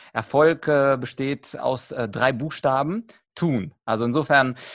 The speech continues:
ich meine, wie kann man besser eine Folge bei Menschen überzeugen schließen als mit einem Zitat von Goethe und Raikane? Insofern, Raik, ganz herzliches Dankeschön. Ich bin sicher, wir werden uns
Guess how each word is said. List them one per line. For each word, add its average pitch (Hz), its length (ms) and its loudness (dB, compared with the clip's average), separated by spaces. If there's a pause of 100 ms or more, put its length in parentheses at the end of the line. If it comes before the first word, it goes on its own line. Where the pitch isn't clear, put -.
(120)
ich 120 140 -6
meine, 131 400 4
wie 180 100 -2
kann 180 160 -2
man 156 160 2
besser 165 220 2
eine 139 260 4
Folge 143 300 0
bei 120 120 6
Menschen 127 300 0
überzeugen 120 480 0
schließen 120 500 -6
als 110 300 -4
mit 113 120 -4
einem 113 120 -6
Zitat - 380 2
von 139 180 -2
Goethe 196 540 2
und 120 320 -4
Raikane? 127 720 0 (400)
Insofern, 123 600 2
Raik, 123 340 0
ganz 151 280 0
herzliches 151 440 -4
Dankeschön. 147 420 0
Ich - 100 -8
bin 113 140 -2
sicher, 151 280 2
wir 123 120 -2
werden 127 220 2
uns 123 220 -4